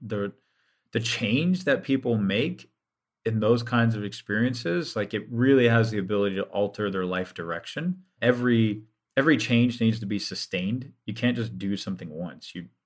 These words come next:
you have to do it every day, right? So it's not that people can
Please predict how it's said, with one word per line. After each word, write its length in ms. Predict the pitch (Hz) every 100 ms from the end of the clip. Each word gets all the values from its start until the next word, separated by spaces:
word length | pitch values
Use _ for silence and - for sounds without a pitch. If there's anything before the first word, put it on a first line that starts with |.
| -
you 100 | 104
have 160 | 120 117
to 80 |
do 220 | 92 101 92
it 40 |
every 180 | 82 76
day, 400 | 104 87 - - -
right? 320 | 92 98 -
So 220 | - 104
it's 180 | 95 -
not 220 | 127 143
that 320 | 117 107 113 _ _ _
people 300 | - 131 117
can 340 | 110 101 92